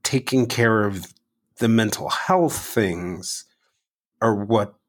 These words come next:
preserved my life. And I just wish more people, uh, gave that message that you just gave.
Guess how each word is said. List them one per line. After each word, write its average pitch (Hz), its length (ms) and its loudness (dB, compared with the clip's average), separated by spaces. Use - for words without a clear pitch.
preserved 104 560 -2
my 92 120 -6
life. 107 320 0
And 110 80 -4
I 110 80 -2
just 135 280 2
wish 147 240 4
more 117 280 6
people, 98 680 0
uh, - 280 -6
gave 117 360 2
that 98 220 2
message 101 720 -2
that 95 220 -4
you 90 140 -10
just - 320 -4
gave. - 300 -12